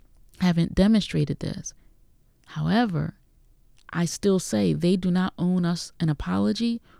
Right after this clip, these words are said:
or an apologetic posture when demonstrating their patriotism to this nation. That's just unfair of us. And in fact,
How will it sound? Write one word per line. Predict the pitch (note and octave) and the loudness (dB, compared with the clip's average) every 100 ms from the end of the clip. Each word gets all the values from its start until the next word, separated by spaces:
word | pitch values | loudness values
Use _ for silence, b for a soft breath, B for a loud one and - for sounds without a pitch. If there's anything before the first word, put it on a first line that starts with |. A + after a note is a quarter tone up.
| b | b
or | - F3 F3+ | -2 -2 0
an | E3 | -2
apologetic | D#3+ - F3 F3+ E3 E3+ E3+ - | -2 -4 -2 -2 0 -2 -2 -6
posture | - A#3+ A#3+ - D#3 D#3 - _ _ _ _ _ _ _ _ _ _ _ _ | -6 -4 -4 -4 -4 -4 -6 _ _ _ _ _ _ _ _ _ _ _ _
when | E3+ F3+ F3 E3+ D#3 | -2 2 2 0 2
demonstrating | F#3 G3+ G3 - E3+ D3+ D3+ | 2 2 0 -2 -2 0 -2
their | E3 | -4
patriotism | D#3+ E3 D#3+ E3 D#3+ D#3+ D3 D3 D3 - _ _ _ | -2 0 0 0 -4 -2 -2 -2 -4 -6 _ _ _
to | - D3+ | -2 0
this | D3+ | 0
nation. | - D3 - - E3+ - - | -2 -4 -4 -8 -10 -14 -10
That's | D3+ E3+ - D3+ | -2 -2 -2 -2
just | D3+ E3+ - | 0 2 0
unfair | E3+ D#3 - F3+ E3+ | -2 -2 0 0 0
of | D3+ | 0
us. | D3+ - | -2 -2
And | D#3 | -2
in | D3+ | -2
fact, | - A3+ A3+ - | 0 0 0 -4